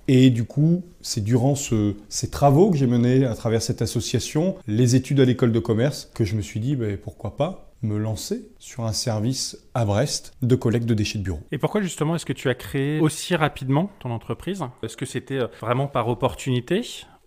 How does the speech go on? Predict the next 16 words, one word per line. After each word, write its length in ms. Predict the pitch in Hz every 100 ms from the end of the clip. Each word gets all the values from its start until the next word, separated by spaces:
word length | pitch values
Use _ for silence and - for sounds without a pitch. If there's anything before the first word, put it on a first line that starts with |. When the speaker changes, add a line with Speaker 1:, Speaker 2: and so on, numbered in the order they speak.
| -
Speaker 2:
Ou, 240 | 131 147
euh, 320 | 117 113 110
parce 200 | 107 101
que 140 | - 151
c'était 320 | - - 135
vraiment, 460 | 120 107 120 143 117
euh, 80 |
ta, 280 | 110 120 117
ta 140 | 113 123
vocation 680 | 127 131 110 - 156 135
et 260 | 139 117 110
que 40 |
tu 160 | - 117
as 80 | 107
toujours, 560 | - 123 117 139 139
euh, 120 | 117